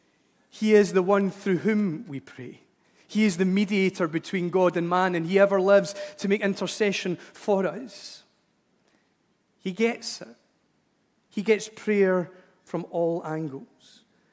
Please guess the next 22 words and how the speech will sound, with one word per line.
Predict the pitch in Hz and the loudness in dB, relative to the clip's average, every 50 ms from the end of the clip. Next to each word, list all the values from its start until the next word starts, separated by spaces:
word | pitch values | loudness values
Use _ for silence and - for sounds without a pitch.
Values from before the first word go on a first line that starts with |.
| _ _ _ _ _ _ _ _ | _ _ _ _ _ _ _ _
And | - 165 196 | -4 -2 0
therefore, | 226 240 220 - - 226 202 196 | 0 0 -2 -2 0 2 2 2
when | 180 190 190 190 180 165 - - - _ | 0 0 -2 -2 -4 -6 -8 -12 -20 _
he | _ - 202 | _ -6 -4
begins | 185 196 202 196 196 - | -2 0 -2 -2 -2 -6
to | - | -10
talk | - - - 214 220 226 220 - | -12 -6 -2 -2 -2 -2 -2 -6
about | 220 165 170 175 - | -8 -8 -10 -12 -10
prayer, | - - 156 156 156 | -6 -4 -2 -2 -2
well, | 147 151 147 | -2 -4 -6
those | 147 156 196 185 - | -6 -6 -6 -6 -6
words | 170 170 165 147 - | -6 -8 -8 -8 -8
are | 156 135 | -8 -8
like | 131 127 123 117 123 | -6 -6 -8 -8 -10
gold. | 117 139 147 151 - - 240 101 - _ _ _ _ _ _ _ _ _ _ _ _ _ _ _ _ _ _ _ _ _ _ | -10 -8 -8 -10 -10 -14 -18 -20 -20 _ _ _ _ _ _ _ _ _ _ _ _ _ _ _ _ _ _ _ _ _ _
They | - 170 | -10 -8
are | 160 | -6
the | 156 160 | -6 -4
words | 147 151 151 147 | -4 -4 -4 -4
of | 147 123 | -6 -6
an | 135 139 | -6 -6
expert | 151 180 - - - - - - 123 120 | -6 -8 -10 -14 -20 -16 -14 -14 -14 -14